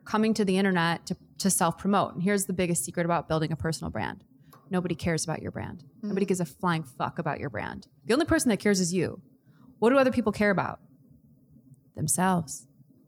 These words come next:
Speaker 2: And what you can provide for them.
Speaker 1: And what they can, exactly. What they come to social media, they come to a business, they come to an event, they come to a panel because they wanna seek something for their own betterment of their lives, their bodies,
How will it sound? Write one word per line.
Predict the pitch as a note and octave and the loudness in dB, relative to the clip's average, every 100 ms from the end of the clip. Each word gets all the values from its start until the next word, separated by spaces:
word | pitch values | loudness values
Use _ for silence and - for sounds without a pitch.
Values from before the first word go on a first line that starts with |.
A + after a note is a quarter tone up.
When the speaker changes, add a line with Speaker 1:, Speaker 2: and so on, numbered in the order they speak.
| - | -10
Speaker 2:
And | F#3+ | -6
what | F3 F3 | -4 -4
you | |
can | F3 | -6
provide | E3+ D#3+ D#3 | -6 -6 -8
for | D#3 | -4
them. | F#3 | -2
Speaker 1:
And | F#3 | 2
what | F3+ F3 | 2 4
they | F3+ | 2
can, | F#3+ - | 0 -2
exactly. | C#3+ E3 E3+ E3 F3+ F#3 - | -6 -2 0 0 -4 -10 -6
What | F3+ G3 - - F#3 | 0 0 0 -10 0
they | G#3+ A#3+ | 2 2
come | A#3+ A#3+ | 4 4
to | A3+ G3+ | 4 2
social | - G3 G#3 | 2 2 2
media, | F#3 F3 F3+ F3 | 2 4 2 2
they | F#3 | 0
come | - G3 | 2 2
to | - F#3 - | 2 2 2
a | |
business, | E3 - F#3+ F#3 F3 | 0 -2 -2 0 -2
they | E3 | -2
come | G3 G#3 | 0 0
to | G3+ F#3+ | 2 2
an | |
event, | E3+ D#3+ E3+ G3+ - - _ - | 0 0 0 -2 -6 -20 _ -4
they | G3+ | -2
come | G3+ A3 G#3 | 2 2 2
to | - F#3+ F3+ F3+ - - - | 4 4 4 0 -10 -16 -6
a | E3+ | -4
panel | - F#3+ E3+ F3 G3+ - - _ - | 0 2 4 4 4 -2 -20 _ -4
because | A3+ - A3 F#3+ E3+ | -4 2 2 2 4
they | G#3 A#3 | 4 4
wanna | A3 G#3 | 4 2
seek | - - A#3 A#3 - | 0 -2 -2 -4 -8
something | - G3 F3+ F#3 F3+ | 0 0 2 -2 0
for | F#3 F3 | 0 0
their | F3 - - | 0 0 0
own | F#3+ F#3+ - - | 2 2 -2 -4
betterment | G3 F#3+ F#3+ E3+ | 0 2 2 -2
of | F3 | -6
their | E3+ F3+ | -4 -2
lives, | F3 E3+ E3 - - _ - - - - - | 0 0 -2 -6 -12 _ -20 -20 -20 -20 -4
their | F#3+ | 2
bodies, | F#3 G3+ F#3+ E3 - | 4 6 4 2 -4